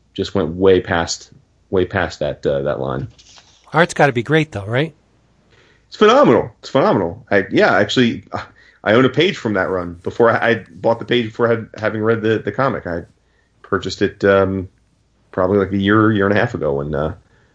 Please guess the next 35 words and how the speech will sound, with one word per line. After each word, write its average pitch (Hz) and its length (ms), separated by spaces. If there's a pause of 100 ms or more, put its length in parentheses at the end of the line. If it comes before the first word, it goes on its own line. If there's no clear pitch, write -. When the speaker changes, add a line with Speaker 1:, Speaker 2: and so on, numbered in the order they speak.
(120)
Speaker 1:
when 87 100
we 87 80
saw, 90 380
uh, 87 60
Mike 90 340
at, - 260
uh, 90 340
at 87 100
one 92 120
of 95 80
the 92 60
cons. 92 500
Speaker 2:
That's 123 180
Speaker 1:
So. - 60
Speaker 2:
right. 135 220 (300)
Yep. 123 200
Speaker 1:
Yep. 117 200 (3250)
Speaker 2:
Deadpool 233 120
Speaker 1:
Daphne 254 200
Speaker 2:
always 180 340
Speaker 1:
Wyatt. 104 160
Speaker 2:
makes 139 180
me 135 140
laugh, 117 320
though. 82 240 (1120)
Speaker 1:
He 135 120
does? 196 300
Always? 220 380
Really? - 240
Speaker 2:
He - 40
always 208 460
makes 202 220
me 185 80
laugh, 120 340
yeah. 139 240